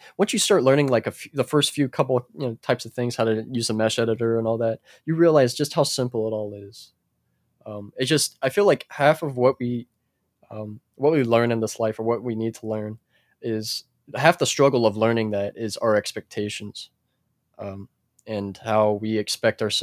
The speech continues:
how, how we expect, how hard it's gonna be and all that sort of thing. Um, but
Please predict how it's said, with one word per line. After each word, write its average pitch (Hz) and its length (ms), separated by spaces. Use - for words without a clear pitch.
how, 117 280
how 151 140
we 143 100
expect, 120 340
how 139 220
hard 123 260
it's - 140
gonna 113 160
be 107 240
and 101 80
all 107 100
that 104 160
sort 107 160
of 101 80
thing. 104 280
Um, 107 380
but 123 240